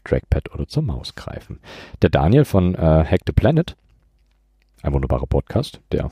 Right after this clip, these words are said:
wie ich finde, mal wieder eine Episode aufnehmen sollte. Andreas, ich meine dich, äh, hat da <laughs> ein ganz interessantes Layout, das verlinke ich euch noch mit in den Shownotes. Da gibt's ein paar nette kleine Details, die ich mir auf jeden Fall rausgezogen hab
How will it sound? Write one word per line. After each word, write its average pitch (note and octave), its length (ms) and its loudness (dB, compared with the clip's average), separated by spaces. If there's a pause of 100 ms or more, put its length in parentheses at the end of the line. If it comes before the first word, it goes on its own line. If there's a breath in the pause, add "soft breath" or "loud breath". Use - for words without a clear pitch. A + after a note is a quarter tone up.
(140)
wie C#3 80 2
ich F3 120 0
finde, F3 320 2 (140)
mal A#2+ 140 4
wieder G2 320 4
eine F2 160 -2
Episode C#2+ 500 -2
aufnehmen - 300 -10
sollte. F#2 260 -4 (880)
Andreas, D#2 440 -6
ich - 120 -10
meine B1+ 160 -10
dich, - 260 -10 (680 loud breath)
äh, B2 340 4
hat A#2 160 0
da A#2+ 140 4
<laughs> - 0 -
ein A#2+ 280 2
ganz A2 280 2
interessantes F#2 560 0
Layout, F#2 340 4
das - 180 -2
verlinke F#2+ 400 0
ich - 120 -8
euch D#2+ 420 0
noch E2 320 -6
mit D#2+ 180 -4
in D#2+ 100 -2
den D2 120 -6
Shownotes. F2 600 -2 (1400 loud breath)
Da C3 100 2
gibt's G#3+ 200 -2
ein F3 60 -4
paar C3+ 440 4
nette G2+ 260 2
kleine F#2+ 240 2
Details, D#2 400 0
die - 100 -6
ich C#2+ 120 -10
mir D2+ 80 -4
auf - 100 -8
jeden D2+ 140 -4
Fall D2 100 -4
rausgezogen C2+ 580 -6
hab D2+ 160 -8